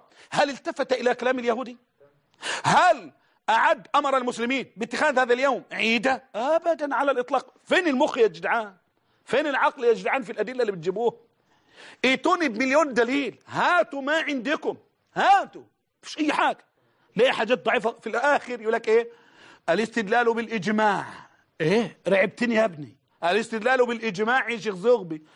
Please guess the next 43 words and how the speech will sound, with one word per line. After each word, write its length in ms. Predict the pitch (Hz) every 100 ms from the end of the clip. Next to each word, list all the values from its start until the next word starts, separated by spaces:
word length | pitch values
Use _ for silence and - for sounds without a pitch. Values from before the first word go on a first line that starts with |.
| - _
فين 180 | 277 302
يا 80 | 285
حبيبي؟ 560 | 247 262 262 151 - _ _ _ -
تعرف 220 | 285 294
الأول 180 | 269 254
معنى 200 | 247 247
الإجماع؟ 600 | 220 175 208 240 240 151 _ _ _ _ _ _ -
الإجماع 360 | 202 202 294
ينقسم 380 | 262 262 277 240
إلى 80 | 233
إيه 60 | 254
وإيه؟ 440 | 226 247 269 - -
أنت 120 | -
تعرفش 260 | - 294 277
أي 100 | 262
حاجة 120 | 254
في 160 | 220
أي 80 | 240
حاجة. 240 | - 262 170 _ _ _
إجماع؟ 500 | 190 185 185 233 247 - _ _ _
فين 180 | - 320
الإجماع 360 | 277 240 254 247
على 140 | 262
ذلك؟ 340 | 226 277 190 - _ _ 156
الأمة 420 | 190 262 254 247
أجمعت 360 | 185 233 240
على 200 | 214 226 - _ _
أمة 220 | 196 196 185
إيه؟ 200 | 170 151 - - -
أنت 120 | -
فكرتني 520 | 226 233 240 240 277
بشيخ 220 | 226 269
كان 180 | 262 233
في 60 | 202
الكويت 520 | 196 226 254 220 - _ _ _ -
كبير 180 | 233
السن 480 | 233 226 233 208 143 120 _ 208
مصري، 440 | 269 - 147 120 117 _ _ _ - _ - -
ما 60 | 277
عرفش 140 | 262
حاجة 240 | 269 262 226
في 100 |
أي 120 | 226